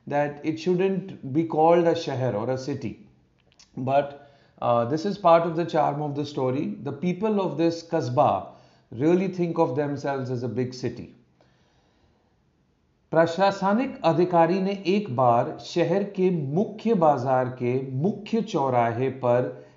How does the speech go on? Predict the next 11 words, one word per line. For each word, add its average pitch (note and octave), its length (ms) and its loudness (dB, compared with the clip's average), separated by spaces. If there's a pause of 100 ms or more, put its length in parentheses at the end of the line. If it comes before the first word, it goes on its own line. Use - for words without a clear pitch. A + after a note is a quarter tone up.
(120)
नेताजी E3 800 0
सुभाष C3 560 -4
चंद्र C#3+ 280 -4
बोस B2+ 440 -4
की D#3 200 -2
एक C#3 360 -2
संगमरमर F#3 880 0
की E3 220 -4
प्रतिमा B2+ 580 -4
लगवा G2 420 -4
दी। F#2+ 320 -12